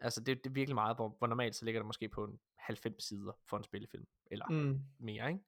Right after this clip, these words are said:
Speaker 1: Eller to, øh, måske, må-, mås-, måske, øh, måske hundrede tyve, ikke? Men, men, men
Speaker 2: Mm.
Speaker 1: noget, noget i den om-, og, øh,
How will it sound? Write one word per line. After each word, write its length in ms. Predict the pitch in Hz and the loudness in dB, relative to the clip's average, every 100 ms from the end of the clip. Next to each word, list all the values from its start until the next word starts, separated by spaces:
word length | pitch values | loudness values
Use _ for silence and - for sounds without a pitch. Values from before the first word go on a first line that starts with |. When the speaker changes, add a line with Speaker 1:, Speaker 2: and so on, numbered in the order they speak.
| - | -10
Speaker 1:
Eller 120 | 117 | -8
to, 240 | - 127 - | -2 -2 0
øh, 160 | 113 104 | -2 -2
måske, 320 | 110 131 107 120 | -2 -4 -4 -6
må-, 140 | 117 | -6
mås-, 300 | 107 113 - | -4 -4 -6
måske, 420 | 117 117 - 113 - | -6 -6 -6 -10 -8
øh, 220 | 104 104 104 - - - - - | -6 -6 -8 -14 -18 -18 -18 -4
måske 280 | 131 143 113 | 2 2 4
hundrede 260 | 123 117 | 4 2
tyve, 340 | - 101 98 135 | 2 2 2 2
ikke? 120 | 175 - | 0 -2
Men, 200 | 113 - | -2 2
men, 160 | 117 | 2
men 120 | 120 120 | 2 6
Speaker 2:
Mm. 60 | |
Speaker 1:
noget, 320 | 131 143 127 | 8 8 6
noget 260 | 127 127 127 | 4 4 4
i 40 | |
den 80 | 110 | 2
om-, 180 | 98 101 - - | 0 -6 -10 -12
og, 220 | 98 104 | -8 -6
øh, 120 | 104 | -6